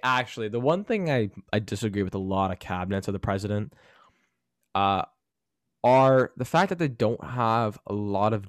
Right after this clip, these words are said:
different voices. I think Biden's done a great job of that so far, but, uh, I would like to see him appoint someone that may be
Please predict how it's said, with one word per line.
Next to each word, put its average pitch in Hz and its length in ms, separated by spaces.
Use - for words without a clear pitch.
different 101 440
voices. 92 680
I 113 80
think 131 300
Biden's 110 260
done 104 100
a 101 40
great 98 200
job 98 160
of 98 60
that 92 100
so 95 100
far, 104 320
but, 92 240
uh, 95 260
I 101 80
would 113 140
like 120 300
to - 80
see - 280
him 131 180
appoint 98 640
someone 92 320
that 92 140
may 92 140
be 90 280